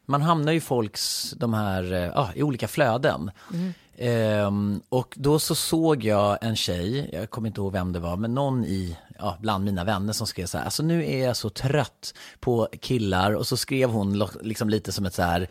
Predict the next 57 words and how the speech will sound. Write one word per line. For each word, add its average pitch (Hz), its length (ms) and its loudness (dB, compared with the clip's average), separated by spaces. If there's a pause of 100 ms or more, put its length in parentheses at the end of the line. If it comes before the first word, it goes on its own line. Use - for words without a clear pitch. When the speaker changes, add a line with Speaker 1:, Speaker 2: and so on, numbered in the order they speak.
(220)
Speaker 1:
blogginlägg 123 760 4
på 107 80 -4
sin 90 160 -4
Facebook, 95 440 -4
eller 95 160 0
om 95 80 0
det 92 60 -2
var 92 80 0
kopplat 95 280 -6
till 85 80 -6
blogg 85 160 -4
eller 85 100 -4
någonting. 85 220 -4
Men 113 120 0
hon 131 120 -2
skrev 107 240 -4
i - 20 2
alla 95 80 0
fall 87 220 -2
om 95 140 0
hur 92 420 0 (720)
killar 104 360 0
och 98 140 0
noter 101 460 -2
och 90 80 -6
pengar. 98 460 0 (140)
Och - 180 -2
hon 135 180 2
<laughs> 131 120 0
berättade 143 600 2
hur 131 280 2
hon 120 160 2
liksom 98 340 0 (380)
går 123 120 2
på 113 140 0
någon 113 140 4
så 110 120 2
här 95 120 4
lunchdate 127 760 2
med 117 120 -2
någon 120 100 0
kille 101 380 0
och 110 80 0
sen 117 220 2 (220)
strax - 300 2
innan 123 180 4
notan 131 380 4
kommer, 104 280 0 (160)
ja, 117 60 2
då 127 100 4
måste 147 300 0
han 123 160 4
lite 110 320 2
olyckligt 113 420 2
gå 110 100 2
på - 120 -6
toaletten. 180 420 2